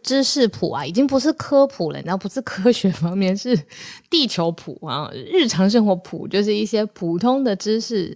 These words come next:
有的时候听一听觉得好有趣。那个，你知道我刚收到一个多可爱、多可爱的私讯，我待会一定要发我的限动。我们的好朋友鸟儿啾，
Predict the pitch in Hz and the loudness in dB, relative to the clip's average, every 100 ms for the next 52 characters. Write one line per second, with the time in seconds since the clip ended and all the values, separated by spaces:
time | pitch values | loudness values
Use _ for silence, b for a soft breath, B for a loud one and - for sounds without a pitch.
0 | - 160 165 202 202 220 214 214 190 156 | -6 -4 -2 0 0 0 2 0 0 -2
1 | 160 143 165 - - - - - B B | -2 -4 -6 -10 -12 -16 -16 -18 B B
2 | B B B 220 208 185 165 160 160 170 | B B B -2 0 0 0 -2 -4 -2
3 | 214 214 208 214 214 208 196 180 175 220 | 0 2 2 2 2 4 4 4 2 4
4 | 202 208 226 - 233 156 - 202 185 - | 6 6 2 0 0 -2 -2 -4 -4 -4
5 | 190 202 196 160 190 202 170 - - - | -4 -4 -2 -4 -2 -2 -2 -4 -6 -14
6 | - - 233 247 - 240 196 196 262 269 | -10 0 2 2 2 0 0 0 2 2
7 | 226 226 240 247 247 220 196 175 196 - | 2 2 0 2 0 2 2 2 0 0
8 | 208 190 208 196 - - B B 226 220 | 0 2 0 0 -4 -10 B B -2 0
9 | 226 233 233 202 208 208 240 269 262 208 | 2 2 2 2 0 4 4 4 4 4
10 | 202 180 220 233 | 2 2 0 0